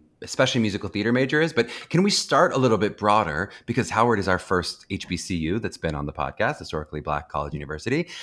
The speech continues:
um, and just talk a little bit about what that means, what it means to attend a, an H B C U, maybe what some of the advantages and disadvantages, especially as a student, as you see, of attending an H B C U, and then maybe we can zero in on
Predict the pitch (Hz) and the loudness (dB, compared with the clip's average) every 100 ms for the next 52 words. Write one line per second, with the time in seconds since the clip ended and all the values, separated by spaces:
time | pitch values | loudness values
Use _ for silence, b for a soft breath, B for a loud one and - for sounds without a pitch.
0 | B - 143 123 B 160 175 202 - 202 | B 0 0 -2 B 2 4 2 2 2
1 | 208 208 190 180 165 151 - 190 139 110 | 6 4 4 4 4 4 0 0 0 0
2 | 135 139 151 - 123 - 139 151 135 - | 2 4 2 0 -6 -2 0 0 -2 -2
3 | 104 104 101 92 - 92 - 87 82 92 | -2 -2 -2 -4 -6 -8 -2 0 2 2
4 | 104 B - 117 113 117 120 120 104 101 | -2 B 0 2 4 2 2 0 2 2
5 | 92 95 95 90 87 90 90 90 90 87 | 2 2 2 0 -2 -2 -4 -4 -4 -4
6 | 85 85 - 98 101 - 87 87 - - | -4 -8 -6 -6 -6 -8 -8 -8 -8 0
7 | 208 123 87 - 101 92 - - 87 82 | 0 0 -6 -4 -4 -4 -6 -4 -2 -2
8 | - b - 90 - 101 92 90 85 85 | -8 b -8 -8 -6 -4 0 0 0 -2
9 | - 90 90 82 98 B B 127 135 139 | -6 -6 -2 2 2 B B 4 6 8
10 | 135 123 120 117 113 104 110 107 104 98 | 6 6 2 2 0 4 6 6 6 4
11 | 90 92 | 2 0